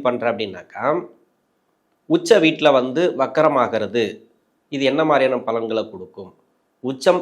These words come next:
அப்படிங்கிறது ஃபுல் பவர், வக்ரம் அப்படிங்கிறது அது நீச பலனை கொடுத்துரும். அதாவது நீசத்துக்கு உண்டான பலன், நீச பலன் நம்ம எடுத்துக்கூடாது, அதுக்கு ஆப்போசிட்டான பலன்களை அந்த குரு பகவான் கொடுப்பார். இது வயது ரீதியா,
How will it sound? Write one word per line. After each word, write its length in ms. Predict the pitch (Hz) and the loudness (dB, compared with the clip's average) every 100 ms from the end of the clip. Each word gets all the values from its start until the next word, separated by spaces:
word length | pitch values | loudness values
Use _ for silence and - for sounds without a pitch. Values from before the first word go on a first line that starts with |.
| 139 | -2
அப்படிங்கிறது 520 | 131 139 127 117 156 156 | -2 0 0 0 -2 -4
ஃபுல் 240 | 139 143 123 | -6 0 0
பவர், 260 | 107 95 - _ _ _ _ _ | 0 -2 -10 _ _ _ _ _
வக்ரம் 480 | 107 131 139 185 175 147 | 0 0 4 4 6 2
அப்படிங்கிறது 560 | 127 127 110 98 92 131 165 | -2 -6 -6 -6 -6 -4 -4
அது 100 | 135 139 | -6 -2
நீச 220 | 160 196 160 | -2 0 0
பலனை 240 | 127 123 127 - | 2 2 0 -4
கொடுத்துரும். 380 | 113 110 - - - | -8 -8 -12 -14 -6
அதாவது 320 | 120 123 127 180 120 151 151 | 0 0 2 2 4 2 2
நீசத்துக்கு 500 | 185 185 - - 151 | 0 0 -4 -6 -2
உண்டான 200 | 143 135 - | 2 2 2
பலன், 200 | 110 98 127 | -2 -2 -4
நீச 200 | 139 151 | -2 0
பலன் 200 | 143 147 | 0 0
நம்ம 120 | 131 117 | 0 -2
எடுத்துக்கூடாது, 560 | 117 - - 95 95 143 226 - _ _ _ _ | -4 -10 -10 -8 -4 -4 -4 -8 _ _ _ _
அதுக்கு 240 | 143 143 135 | 0 4 4
ஆப்போசிட்டான 460 | 160 165 170 147 151 - | 4 0 0 0 0 0
பலன்களை 400 | 135 123 117 175 220 - | 0 0 0 0 -2 -8
அந்த 120 | 135 143 | -6 -4
குரு 120 | 123 117 | -2 -2
பகவான் 300 | 113 117 - | -2 -4 -6
கொடுப்பார். 360 | 101 95 95 95 _ _ _ _ | -10 -10 -10 -12 _ _ _ _
இது 160 | 151 151 | -2 4
வயது 340 | 135 165 196 185 160 | 6 6 6 6 6
ரீதியா, 340 | 151 139 139 | 4 2 2